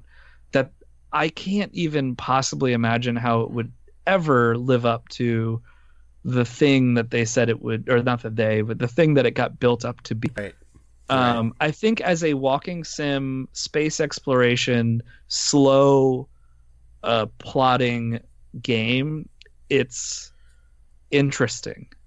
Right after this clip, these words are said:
Speaker 1: and kind of different and
Speaker 2: Right.
Speaker 1: fun. And I don't know that I've played anything like it,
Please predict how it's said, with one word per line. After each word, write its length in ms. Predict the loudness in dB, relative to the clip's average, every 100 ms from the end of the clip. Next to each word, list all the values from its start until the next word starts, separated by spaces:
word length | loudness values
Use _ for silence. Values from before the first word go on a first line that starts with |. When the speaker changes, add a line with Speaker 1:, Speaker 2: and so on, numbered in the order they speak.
| -20 -4
Speaker 1:
and 180 | -2 -2
kind 220 | -2 -4
of 160 | -4 0
different 480 | 0 0 -6 -6 -16 -6
and 160 | -4 -4
Speaker 2:
Right. 160 | -6
Speaker 1:
fun. 400 | -2 2 2 -2 -6
And 160 | -2
I 140 | 0 -2
don't 320 | 0 0 2
know 80 | 0
that 100 | 0
I've 200 | 0 -2
played 300 | -2 -2 -2 -12 _ _
anything 520 | -6 -4 -4 -4 -2 -2
like 240 | -4 -6
it, 160 | -16